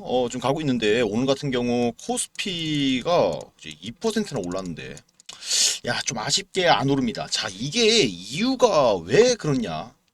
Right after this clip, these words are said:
어, 한번 보니까, 자, 지금 보시면은 이제 이 차 전지 수출 감소하고 이제 뭐 착시 현상이다, 이런 얘기가 나옵니다.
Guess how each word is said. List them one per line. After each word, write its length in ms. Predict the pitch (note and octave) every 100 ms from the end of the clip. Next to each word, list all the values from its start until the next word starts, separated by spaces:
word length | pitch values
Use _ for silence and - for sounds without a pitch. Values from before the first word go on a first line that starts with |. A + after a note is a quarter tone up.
| _ -
어, 420 | D#2 D2 C2+ C2+ - -
한번 180 | D#2+ D2+
보니까, 520 | F#2 F2 D3 G2+ C2+ _ _ _ _ _ _ _ - _ - - _
자, 80 | C#3+
지금 180 | - G#3+
보시면은 680 | D#3 A3+ A3 E3+ F3+ E3 A2+
이제 460 | A2+ A#2 A#2 G#2+ -
이 100 | B2+ -
차 180 | - C#4+
전지 380 | C4 G#3 - - _ _ _ _ _ _ _ _ _ -
수출 480 | C4 - E4 D4 A#3
감소하고 1600 | A#2+ G2+ F#2 D2+ - - _ _ - E2 D#2 C#2+ F#2+ C#2+ C2+ _ _ _ _ _ _ -
이제 120 | -
뭐 120 | D#3 F#3
착시 360 | - C#4 -
현상이다, 460 | E4+ C4 F3+ A#2+ D3+ _ _ _ _ _ _ _ _ _
이런 180 | E3 E3
얘기가 180 | G#2+ F#2+
나옵니다. 340 | D#2 - -